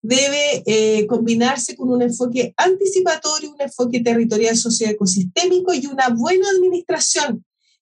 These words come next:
que permita, por ejemplo, el acceso a la información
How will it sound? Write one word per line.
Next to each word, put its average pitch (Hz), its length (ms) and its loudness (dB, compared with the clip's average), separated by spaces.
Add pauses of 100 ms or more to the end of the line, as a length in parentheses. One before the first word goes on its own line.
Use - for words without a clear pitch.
que 262 140 -2
permita, 277 580 0
por 285 120 0
ejemplo, 349 840 0 (220)
el 240 160 4
acceso 294 720 -2
a 226 80 2
la 214 80 2
información 208 1080 0